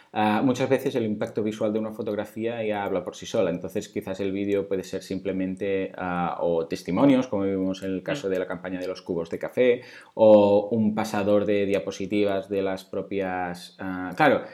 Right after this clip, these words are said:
Speaker 1: esto depende, una vez más, depende. ¿De qué depende en este caso?
Speaker 2: Sí.
Speaker 1: Del producto, de la comunidad que hay detrás. A veces el vídeo es imprescindible y a veces, en ocasiones, como en este caso,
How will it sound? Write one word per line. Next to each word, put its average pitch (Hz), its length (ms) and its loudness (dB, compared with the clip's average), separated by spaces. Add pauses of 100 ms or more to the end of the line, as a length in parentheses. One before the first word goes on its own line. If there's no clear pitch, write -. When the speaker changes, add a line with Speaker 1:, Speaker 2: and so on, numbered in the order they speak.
(120)
Speaker 1:
esto 131 200 4
depende, 139 460 6
una 127 160 2
vez 117 140 0
más, - 480 -12
depende. 92 560 -2
¿De 110 100 0
qué 117 80 6
depende 120 280 4
en 117 60 -4
este 117 140 -10
caso? 127 200 -2
Speaker 2:
Sí. 110 60 2
Speaker 1:
Del 104 140 2
producto, 131 540 4
de 117 100 0
la 98 180 -2
comunidad 98 380 -6
que 101 140 -2
hay 101 100 0
detrás. 113 500 -4
A - 40 -8
veces 110 260 -4
el 117 100 0
vídeo 113 260 0
es 104 100 -4
imprescindible 127 840 0
y 214 40 0
a 214 40 0
veces, 185 300 -2
en 143 80 -4
ocasiones, 139 460 -2 (320)
como 98 180 -2
en 104 40 2
este 107 200 -2
caso, 123 340 -2